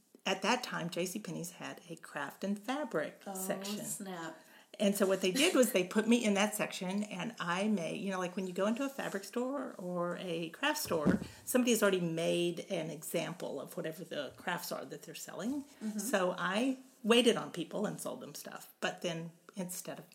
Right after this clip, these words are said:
Speaker 1: dusting,
Speaker 2: Yeah.
Speaker 1: I crocheted, or I made,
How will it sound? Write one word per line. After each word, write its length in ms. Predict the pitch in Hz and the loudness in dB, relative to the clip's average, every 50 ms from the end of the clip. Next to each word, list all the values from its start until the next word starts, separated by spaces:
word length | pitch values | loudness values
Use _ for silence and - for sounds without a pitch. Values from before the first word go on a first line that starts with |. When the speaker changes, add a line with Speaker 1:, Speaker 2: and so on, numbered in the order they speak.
| - | -12
Speaker 1:
dusting, 760 | - 180 170 175 - - - - 170 - - - 190 220 247 - - - | -8 -8 -8 -6 -8 -8 -8 -8 -10 -10 -6 -2 -2 0 -2 -2 -4 -10
Speaker 2:
Yeah. 300 | - 202 180 156 - 247 - - - - - - | -8 -6 -4 -4 -6 -6 -10 -14 -18 -20 -14 -8
Speaker 1:
I 280 | 202 175 170 185 190 180 - | -4 -2 0 0 0 -2 -4
crocheted, 840 | - - - 180 170 - - - 240 226 220 196 165 156 151 160 - | -8 -4 -2 -2 -2 -2 0 2 4 6 6 6 6 4 2 0 2
or 160 | 160 160 170 | 2 2 2
I 180 | 165 165 180 | 2 0 0
made, 580 | 180 180 175 170 170 175 170 170 175 170 165 165 | 0 0 0 0 2 2 2 2 0 0 -2 -4